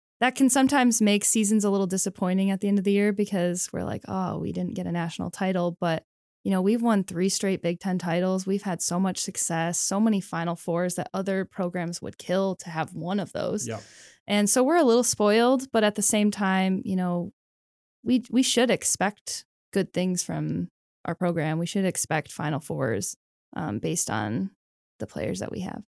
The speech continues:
Speaker 2: I think we're gonna see Joey Hauser pop. And,
Speaker 1: Oh,
Speaker 2: and
Speaker 1: man. Yeah, I'm excited about him.
Speaker 2: I,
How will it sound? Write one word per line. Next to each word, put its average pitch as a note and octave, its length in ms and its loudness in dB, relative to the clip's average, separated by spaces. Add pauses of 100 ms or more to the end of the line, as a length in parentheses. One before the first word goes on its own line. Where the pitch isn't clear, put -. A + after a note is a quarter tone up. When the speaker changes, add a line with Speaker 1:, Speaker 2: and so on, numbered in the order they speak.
(120)
Speaker 2:
I E3 120 0
think A3 160 2
we're F#3 140 -2
gonna C#3+ 180 -2
see B2+ 200 -4
Joey A#2+ 340 -2
Hauser A2 420 -6
pop. F#2 420 -14
And, A2+ 180 -8
Speaker 1:
Oh, G3 200 2
Speaker 2:
and E3+ 140 0
Speaker 1:
man. E3+ 380 -8
Yeah, D#3+ 200 -6
I'm G#3 120 2
excited F#3 340 -2
about D3 220 -6
him. C3+ 200 -12 (160)
Speaker 2:
I, D3 140 -2